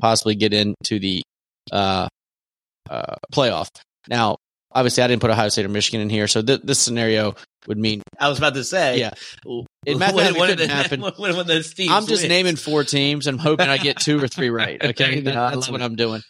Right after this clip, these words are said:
Speaker 2: I
Speaker 1: So
Speaker 2: love
Speaker 1: give me
Speaker 2: it.
Speaker 1: Penn State sneaking in just to, just to get weird as, uh, the fourth team.
Speaker 2: I like it. I'm kinda like you. I went with, uh, uh, four teams in four different divisions, which I'm just kinda, yeah,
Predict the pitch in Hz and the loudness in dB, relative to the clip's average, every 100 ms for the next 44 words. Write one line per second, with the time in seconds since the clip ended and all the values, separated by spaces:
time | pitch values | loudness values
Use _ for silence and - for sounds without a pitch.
0 | _ - 117 147 175 196 170 156 - 139 | _ -6 -4 -2 -2 -2 0 0 2 0
1 | - 135 127 127 123 120 123 - - 139 | 0 -6 -4 -4 -2 0 0 0 0 0
2 | - 117 117 90 110 107 101 - 107 107 | 0 -2 -2 -2 -2 -2 -4 -4 -2 0
3 | 107 98 98 - 98 - 90 - - 117 | 2 0 -2 -6 -6 -6 -10 -12 -6 -2
4 | 120 113 107 98 127 185 190 165 143 123 | 2 2 0 -2 0 2 2 4 2 2
5 | 143 139 127 131 123 117 107 107 104 101 | 2 4 4 2 2 0 0 0 2 0
6 | 95 _ _ - - - 104 101 - 135 | -4 _ _ -20 -18 -4 0 0 0 2
7 | 131 113 131 123 117 110 98 - 107 104 | 2 2 2 4 2 0 -2 -2 0 0
8 | 104 101 123 120 113 107 101 101 92 113 | 0 -4 0 2 2 -2 -4 -8 -2 -2
9 | 95 92 - - - 101 101 104 98 98 | -2 -8 -10 -8 -8 -8 -6 -6 -4 -6
10 | - 110 104 120 | -2 -2 -2 0